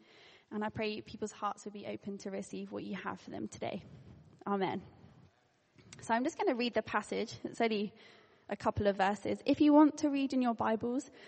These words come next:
there's some Bibles under the chairs. Forgot the word chairs then. Um, but, or you can just close your eyes and listen. As Jesus and his disciples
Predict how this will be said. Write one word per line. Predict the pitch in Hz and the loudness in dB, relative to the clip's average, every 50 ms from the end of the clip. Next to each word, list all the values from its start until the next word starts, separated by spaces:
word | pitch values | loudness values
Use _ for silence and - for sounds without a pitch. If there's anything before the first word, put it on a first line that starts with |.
| - - | -8 -4
there's | - 233 214 | -2 0 0
some | - 226 | 0 0
Bibles | 220 220 226 226 214 220 214 208 - - | -2 -2 -4 -6 -4 -4 -4 -4 -4 -2
under | - 214 214 214 202 214 202 196 | 0 2 2 2 2 2 0 0
the | 190 202 196 196 196 190 196 185 175 - - - - - - - - _ _ _ _ _ _ _ - - - - _ - - _ _ _ - | 0 -4 -4 -4 -4 -4 -4 -6 -8 -10 -14 -16 -18 -18 -20 -20 -20 _ _ _ _ _ _ _ -20 -20 -20 -20 _ -20 -20 _ _ _ -10
chairs. | - - 202 - 202 247 311 - - - _ - | -4 -4 -2 -2 -2 -2 -4 -6 -8 -20 _ -6
Forgot | - 214 196 196 - - - - | -4 -2 -2 -2 -2 -4 -8 -12
the | - 202 | -10 -6
word | 180 180 175 180 - | -4 -4 -6 -6 -6
chairs | - 202 185 185 175 - | -6 -4 -4 -4 -4 -2
then. | - 185 226 262 - - - - - - - - - - | 2 2 2 2 2 -2 -16 -16 -18 -18 -20 -6 4 8
Um, | 208 214 208 202 202 202 214 214 - - - - - - - - - - | 10 10 10 10 8 6 2 0 -2 -8 -20 -20 -16 -16 -18 -16 -14 -10
but, | - - - | -8 -4 0
or | - 254 | 0 0
you | 240 220 | 0 0
can | - 240 | 0 2
just | 226 220 - | 2 0 2
close | - 233 214 214 - | 4 4 4 4 4
your | 214 - - | 2 -2 -2
eyes | - 202 196 185 | -2 -2 -2 0
and | 196 185 | 0 2
listen. | 190 185 - - - 180 190 196 196 - - - - - - - - - - - - - - - - - _ _ _ _ - | 2 0 0 -2 0 0 0 0 -2 -6 -14 -20 -20 -20 -20 -20 -20 -20 -20 -20 -20 -20 -20 -20 -20 -20 _ _ _ _ 6
As | 269 294 320 320 311 - - | 8 10 10 8 6 2 0
Jesus | - 247 233 226 208 208 208 208 220 - - - - | 2 2 4 2 2 2 2 2 0 -2 -6 -6 0
and | - 208 214 220 | 2 2 4 4
his | 220 233 254 247 | 4 2 2 2
disciples | - 277 269 - 247 214 196 202 - - 185 190 208 220 - | 2 0 0 2 4 4 4 4 2 0 0 0 -2 -2 -4